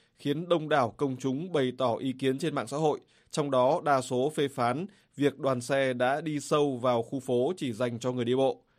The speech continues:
Họ cho rằng điều đó cho thấy nhiều quan chức Việt Nam thích đứng trên pháp luật cũng như thiếu tế nhị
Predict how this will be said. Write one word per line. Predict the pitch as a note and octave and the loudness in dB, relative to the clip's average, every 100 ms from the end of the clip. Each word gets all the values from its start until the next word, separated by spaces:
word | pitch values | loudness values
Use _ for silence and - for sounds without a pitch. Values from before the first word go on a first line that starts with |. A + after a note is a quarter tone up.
| _ _ _ | _ _ _
Họ | - E3+ | 0 2
cho | F3+ | 4
rằng | E3 C3+ G#2+ | 2 0 0
điều | C#3 | 2
đó | C3 B2+ D3+ | 4 4 4
cho | D#3+ | 0
thấy | C3 D3 | 0 0
nhiều | E3+ D3 | 2 2
quan | B2 C3 | 2 -2
chức | B2 F3+ | -2 -4
Việt | B2+ | -4
Nam | B2 C3 A#2+ A#2+ _ - | 0 0 -2 -8 _ -4
thích | A#3+ - | -4 -2
đứng | C#3+ C#3+ F3+ | -4 -4 -2
trên | E3+ D3 C3 | -2 -2 -2
pháp | F#3 E3+ | -2 0
luật | C3+ - _ _ | 0 -2 _ _
cũng | D3+ E3+ | -8 -2
như | D#3+ C#3+ C#3 | 0 0 -2
thiếu | C#3 C3+ E3+ | 0 0 0
tế | E3+ D3 | 0 -2
nhị | F#3 F#3 | 0 -2